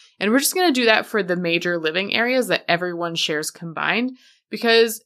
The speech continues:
any other area of the house should already be fairly condensed down to objects that should be in there or trash.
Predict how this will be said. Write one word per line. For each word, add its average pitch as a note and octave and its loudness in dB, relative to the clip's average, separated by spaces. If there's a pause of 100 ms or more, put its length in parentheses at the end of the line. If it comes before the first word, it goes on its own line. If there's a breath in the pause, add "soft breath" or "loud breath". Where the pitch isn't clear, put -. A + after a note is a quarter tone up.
any B3+ 2
other G3+ 2
area F#3+ 4
of E3 -4
the D#3 0
house G#3+ 0
should - 0
already F3+ 2
be E3 -6 (340)
fairly G3 4
condensed E3 -4
down C#3+ 0
to - -6
objects D#3 -6
that - -4
should D#3+ -8
be D3+ -8
in E3 -8
there F#3+ 0
or D#3+ -6
trash. - -6